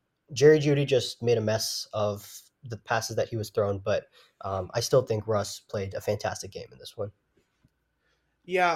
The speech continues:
Speaker 2: I, I did chuckle a little bit earlier when you talk, were talking about Russ's back, and not particularly because Russell Wilson played bad, because Russell Wilson was very good in this one. I think this game, like many we've talked about throughout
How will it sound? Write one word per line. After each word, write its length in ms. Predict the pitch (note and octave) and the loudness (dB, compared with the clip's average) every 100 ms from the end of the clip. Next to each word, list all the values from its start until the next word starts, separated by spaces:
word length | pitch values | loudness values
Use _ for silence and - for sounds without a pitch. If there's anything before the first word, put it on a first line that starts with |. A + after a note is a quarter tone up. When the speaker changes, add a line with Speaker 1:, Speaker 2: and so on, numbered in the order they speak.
| - | 4
Speaker 2:
I, 300 | F#3 - F#3+ | 4 6 2
I 20 | |
did 260 | F#3 A#3 | 4 -2
chuckle 640 | - A3+ G#3+ G#3+ G#3 G3+ F#3+ | 2 8 8 8 6 8 6
a 20 | |
little 320 | F#3+ F#3 F#3 | 4 2 0
bit 300 | D#3+ F#3 E3+ | 2 2 4
earlier 480 | E3+ F#3 F3+ E3+ E3+ | 4 2 2 0 0
when 200 | E3+ E3+ | -2 -4
you 80 | E3+ | -4
talk, 260 | F3+ E3+ | 0 0
were 140 | D3 D#3+ | 0 0
talking 340 | F3+ F3 F#3 | 2 2 0
about 240 | E3+ E3 C#3+ | 0 0 2
Russ's 460 | E3 D#3+ E3 D#3+ | 2 0 -8 -10
back, 520 | C#3+ D#3 D#3 C#3+ C#3+ - - - - | -6 0 0 0 -6 -18 -18 -18 -6
and 460 | E3+ F3 E3 F3 F3+ | 0 2 0 0 6
not 280 | A#3 C4+ - | 8 8 4
particularly 800 | A#3+ B3+ A3+ A#3+ A3 A3 G3+ | 0 2 0 2 6 6 6
because 540 | F3+ E3+ D3+ F#3+ F#3 D#3+ | -2 -6 -2 2 2 2
Russell 340 | E3+ D#3+ E3 | -2 -2 -6
Wilson 420 | D#3+ E3 D#3+ D3+ | -4 -4 -6 -12
played 360 | C#3+ D#3 D3+ C#3+ | -8 -4 -4 -4
bad, 260 | C#3 C#3 C3+ | -6 -8 -8
because 260 | D3 D#3+ | -10 -4
Russell 320 | E3+ E3 E3 | -2 -2 -4
Wilson 400 | D3+ D3+ D3 D3 | -2 -4 -4 -8
was 300 | C#3+ C#3+ C#3 | -6 -6 -6
very 280 | C#3+ C#3+ C#3 | -8 -8 -6
good 180 | C#3 C#3 | -6 -6
in 100 | C3+ | -8
this 240 | C3+ C3+ | -10 -8
one. 220 | C#3+ C#3 C3+ - - - | -8 -8 -10 -14 -16 -4
I 120 | - | -2
think 320 | E3 F#3 F#3 F3+ | 2 2 2 2
this 260 | F#3+ D3+ | 2 0
game, 800 | E3 E3+ F3+ F3+ F#3 D3 D3+ D#3 | 0 6 6 6 0 -4 -12 -4
like 300 | E3 D3+ - | 0 0 -2
many 320 | F3 E3+ E3+ F3 | -2 -2 0 -4
we've 220 | E3+ - | -6 0
talked 320 | D#3 D3+ D#3 | 4 4 2
about 320 | D#3 D3+ D3+ | 2 2 2
throughout 420 | E3 D3+ C#3+ C#3+ | 0 4 4 2